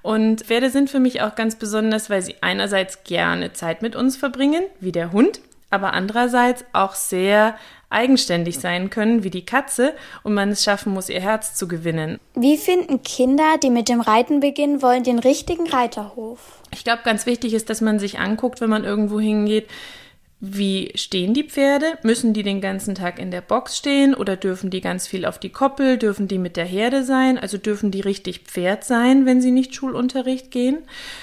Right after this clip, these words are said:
Speaker 1: Wie oft müssen sie am Tag laufen? Also müssen die einmal oder zweimal am Tag Unterricht geben? Das finde ich okay für ein Schulpferd, weil es muss halt ein bisschen für sein Futter arbeiten.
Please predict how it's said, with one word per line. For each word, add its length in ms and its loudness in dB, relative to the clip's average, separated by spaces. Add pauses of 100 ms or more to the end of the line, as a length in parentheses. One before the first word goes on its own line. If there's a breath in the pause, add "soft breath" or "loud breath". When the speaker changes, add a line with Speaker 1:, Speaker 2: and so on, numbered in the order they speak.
(180 loud breath)
Speaker 1:
Wie 180 -4
oft 300 -4
müssen 340 4
sie 140 0
am 160 0
Tag 340 0
laufen? 540 0 (180)
Also 340 0
müssen 360 0
die 180 -4
einmal 520 0
oder 200 -4
zweimal 380 2
am 180 2
Tag 280 -2
Unterricht 460 -2
geben? 380 2
Das 180 -10
finde 260 -4
ich 160 -12
okay 400 0
für 160 -2
ein 120 4
Schulpferd, 680 -2
weil 80 -2
es 100 -6
muss 200 -6
halt 120 -10
ein 80 -6
bisschen 300 -8
für 140 -8
sein 180 -2
Futter 380 -8
arbeiten. 560 2